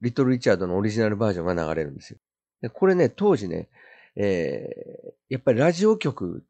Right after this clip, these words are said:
がまだ黒人の音楽は流さないラジオ局というのはいっぱいあったんですよ。で、よく言われてるように、その、ロックンロールっていうものが生まれたのは、そのクリーブランドのラ-、ロックンロールラジオ局がそういうのを全部混ぜて放送したから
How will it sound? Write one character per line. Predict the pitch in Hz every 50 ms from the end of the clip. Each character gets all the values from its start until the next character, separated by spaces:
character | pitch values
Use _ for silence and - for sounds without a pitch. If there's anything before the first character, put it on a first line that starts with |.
| -
が | 98 120 113 104 95 - - -
ま | 120 135 147
だ | 120 101 87 -
黒 | - - - 151 170 208
人 | 185 208 208 196 190
の | 185 180 180
音 | 190 185 170
楽 | 127 104 - -
は | 92 90
流 | 92 110 135 156 175
さ | 165 185
な | 175 139 104
い | 92
ラ | 95 101
ジ | 90 107
オ | 101 90
局 | - 87 - -
と | - 95
い |
う |
の | 85
は | 90
い |
っ | 110
ぱ | - - 196
い | 185
あ | 175
っ | -
た | - -
ん | -
で | 113
す | -
よ。 | - - _ _ _ _ _ _ _ -
で、 | - 151
よ | 165 180 170
く | -
言 | 139 127
わ | 127 127
れ | 131
て | 135 135
る | 139
よ | 156 147
う | 131
に、 | 107 98
そ | - 107
の、 | 101 92 82 - - - - _ -
ロ | 117 117
ッ | 113 -
ク | - 151
ン | 151 156
ロ | 156 156
ー | 127
ル | 113
っ |
て | - - - 104
い |
う | 101
も | 104 117
の | 131 131
が | 120 95 78 - _
生 | 87 98 120
ま | 120 113
れ | 117 110
た | - 135 123
の | 107 98
は、 | 113 120 110 95 - - - - _
そ | - - 104
の | 98 95
ク | - -
リ | 131 139
ー | 127
ブ | 127 131
ラ | 139
ン | 131 117
ド | 101 87
の | 85 73 67 - _ _ _ _ -
ラ-、 | - 101 104 - -
ロ | - 107
ッ |
ク | - - 131
ン | 127
ロ | 120 120
ー | 117
ル | 117 117 110 - - - - 82 101
ラ | 107 113 113
ジ | 107 123
オ | 117
局 | 107 110 87 - 104
が | 107 104 101
そ | - - 131
う | 131
い | 120
う |
の | 104 90
を | 90
全 | 95 120 110 107
部 | 98 98
混 | 135 156
ぜ | 127 120
て | - - 76 - - _ _ _ _ -
放 | 110 104
送 | 98 - 110 101
し | -
た | - 110
か | - 110
ら | 107 113 113 -